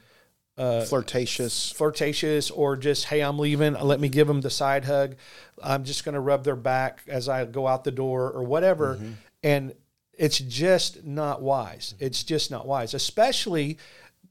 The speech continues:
Speaker 1: 'cause there's always another pushback in our world today about social drinking. And, you know, that's a whole nother podcast.
Speaker 2: Mm-hmm.
Speaker 1: I get
Speaker 2: Yeah.
Speaker 1: that.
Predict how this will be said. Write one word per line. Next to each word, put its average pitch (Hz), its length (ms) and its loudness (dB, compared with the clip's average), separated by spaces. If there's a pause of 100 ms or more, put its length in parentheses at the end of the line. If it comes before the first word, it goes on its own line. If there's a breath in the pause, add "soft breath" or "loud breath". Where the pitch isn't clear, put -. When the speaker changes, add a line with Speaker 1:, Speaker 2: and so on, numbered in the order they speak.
(180)
Speaker 1:
'cause 156 200 2
there's 151 180 -2
always 151 380 0
another 165 300 2
pushback 147 500 0
in 135 80 -6
our 127 100 -2
world 127 240 0
today 120 360 0
about 123 380 0
social 147 300 2
drinking. 143 560 -4 (480 loud breath)
And, 135 380 2 (200)
you 143 140 0
know, 139 240 0 (220)
that's 135 220 2
a 139 40 -2
whole 156 240 0
nother 127 220 -2
podcast. 113 480 -4
Speaker 2:
Mm-hmm. 131 80 0
Speaker 1:
I 127 80 2
get 120 160 -2
Speaker 2:
Yeah. 117 120 2
Speaker 1:
that. 107 180 -2